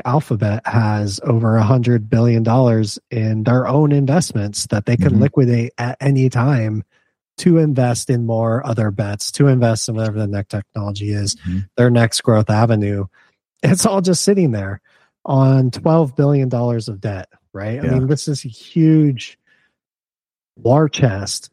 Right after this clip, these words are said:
Speaker 1: that they're just sitting on to, really, they could just blow it all, but they're not. They're choosing to be very conservative.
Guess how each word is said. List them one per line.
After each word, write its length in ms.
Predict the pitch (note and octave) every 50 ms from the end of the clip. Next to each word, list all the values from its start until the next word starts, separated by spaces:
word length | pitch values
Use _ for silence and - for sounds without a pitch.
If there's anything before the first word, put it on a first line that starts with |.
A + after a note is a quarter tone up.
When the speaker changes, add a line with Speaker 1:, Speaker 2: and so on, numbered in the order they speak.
| _ -
Speaker 1:
that 200 | C3+ A#2+ A2+ -
they're 200 | - B2+ C3 C3
just 240 | B2 C3 A#2 - -
sitting 360 | - C#3 C3 C#3 D3+ C#3 A#2
on 400 | G#2 G#2 G#2 G#2 G#2 G2+ G#2 G2+ _ _ _ _ _ -
to, 560 | - - D#3 C#3+ C#3 C#3 C#3 C#3 C3 C3 C#3+ _ _ _ _ _ _ _ _ _ _ _ _ _ _ _ _ _ _ _ _ _ _ -
really, 240 | D#3 G#3 G3+ D3+
they 120 | B2+ C3 B2
could 140 | - C#3 A#2
just 160 | A#2+ A2+ G#2
blow 240 | A#2+ A#2+ B2+ C3 B2
it 60 | A#2
all, 200 | A#2+ C3+ C#3+ C3
but 160 | A#2 B2 A#2+
they're 120 | - B2+ A#2+
not. 280 | A#2 C3+ E3 D3+ C3+
They're 120 | - A#2 A2
choosing 440 | G#2 - - C3 B2+ A#2+ B2+ B2 A#2+
to 80 | A#2+ G#2+
be 140 | A#2 A2+
very 260 | A2 A2+ A2+ B2+ C#3 C3+
conservative. 880 | - C3+ A#2 - - A#2 C3 B2 A#2+ G#2+ G#2+ A2 G#2+ G2+ F#2+ - -